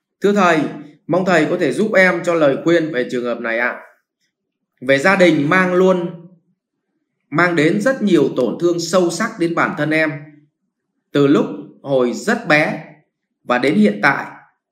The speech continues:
Vì thế, nhà em vẫn cảm thấy rất áp lực. Vì thế, về nhà em vẫn cảm thấy rất áp lực. Còn về xã hội bên ngoài, em thấy vui hay buồn giống như một cái chớp mắt.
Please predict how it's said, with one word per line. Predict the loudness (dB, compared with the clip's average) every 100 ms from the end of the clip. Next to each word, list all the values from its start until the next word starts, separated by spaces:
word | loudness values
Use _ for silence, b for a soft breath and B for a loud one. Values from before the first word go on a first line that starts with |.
| _ _ _ _ _ _ _
Vì | 0 2 4
thế, | 2 0 -2 -8 -18 _ _ _ _
nhà | -2 2 2
em | 2 0
vẫn | -2 0
cảm | 0 0
thấy | -2 -2
rất | -2 -4
áp | -4 -2
lực. | -2 -4 -12 -20 _ _ _ _ _ _ _ _ _ _ _ _ -8
Vì | -6
thế, | 0 0 0 2
về | 2 4 2
nhà | 2 2
em | 0 -2
vẫn | -4 -6 -4
cảm | -4
thấy | -4
rất | -6 -4
áp | -4 0
lực. | -2 -2 -12 B B B -4
Còn | -2 0
về | 0
xã | -2 -2
hội | 2 2 0
bên | 0 0 0
ngoài, | 0 0 -2 -6 -16 _ _ _
em | -2 0
thấy | 2 0
vui | 2 2 2 0 -8 -14 -16 _
hay | -4 -2 0
buồn | 2 0 0
giống | 0 0
như | -2
một | -2 -4
cái | -6 -4
chớp | -4 -4
mắt. | -4